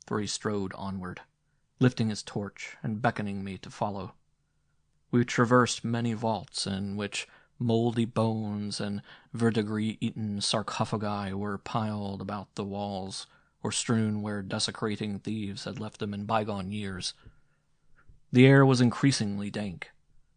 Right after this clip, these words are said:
chill, and miasmal, and mephitic shadows crouched or swayed before our torches in every niche and corner.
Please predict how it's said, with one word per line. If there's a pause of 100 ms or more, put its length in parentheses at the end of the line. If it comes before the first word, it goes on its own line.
(120)
chill,
and (220)
miasmal, (1120)
and
mephitic
shadows (260)
crouched
or
swayed
before
our
torches
in
every
niche
and
corner.